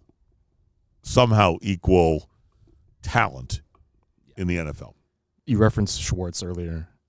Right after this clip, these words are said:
Speaker 2: and all I could think of was, like, look at his predecessors. And, you know, it's funny you mentioned Mariucci. Mariucci's the predecessor.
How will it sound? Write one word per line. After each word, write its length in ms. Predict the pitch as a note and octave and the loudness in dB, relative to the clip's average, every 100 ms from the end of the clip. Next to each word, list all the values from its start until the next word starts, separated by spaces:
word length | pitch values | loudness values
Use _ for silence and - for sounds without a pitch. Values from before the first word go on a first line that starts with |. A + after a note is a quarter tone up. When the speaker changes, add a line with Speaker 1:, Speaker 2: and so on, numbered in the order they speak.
| - | -4
Speaker 2:
and 100 | G2+ | 2
all 100 | A2 | 2
I 60 | |
could 100 | B2 | 2
think 220 | - G#2+ F#2 | -2 -4 -2
of 320 | E2+ D#2+ - | -6 -12 -18
was, 260 | D#2+ E2 | -20 -16
like, 440 | E2+ D#2 D#2 - - _ _ _ _ | -12 -12 -14 -20 -20 _ _ _ _
look 120 | G#2 | 2
at 40 | A#2 | 4
his 120 | A#2+ | 4
predecessors. 600 | - G#2+ - D#2+ - E2 | 4 2 0 -4 -6 0
And, 80 | G#2+ | 2
you 80 | |
know, 60 | A#2+ | 2
it's 100 | C3 | 2
funny 120 | B2+ | 2
you 40 | G#2+ | 2
mentioned 200 | F#2+ G2 | 2 4
Mariucci. 420 | G#2 D#3+ - - - | 4 2 -2 -14 -10
Mariucci's 340 | F#2 G#2 G#2+ | -2 0 0
the 60 | - | -4
predecessor. 600 | - F2 - - - - | -6 -6 -8 -10 -14 -18